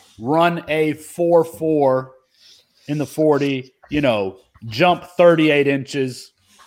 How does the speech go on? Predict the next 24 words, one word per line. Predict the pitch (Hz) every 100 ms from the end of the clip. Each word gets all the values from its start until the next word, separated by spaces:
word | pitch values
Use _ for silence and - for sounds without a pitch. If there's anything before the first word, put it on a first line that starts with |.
| _ _ _
and | 117
have | 117 147 135
a | 127 110 _ -
whatever | 123 139 143 135 123 113 _ _ _ -
inch | 131 117 95
broad | 123 123 117
jump. | 104 82 - _ _ _ _ _ -
That's | 143
what | 175
I | 160
wanna | 170 160
see | - 190
at | 185
that | 156
position, | 151 151 147 156
especially | - 208 202 156 139 135 - _ _ _ _ - - _
to | - 151 139 131 120 123 _ _ _ _
be | 143
ranked, | 147 143 135 113 - _ _
um, | 127 123 110 104 101 _ _ _ - - _ _ _ _
in | 143
my | 147 131
top | - 123 -
five. | 120 98 73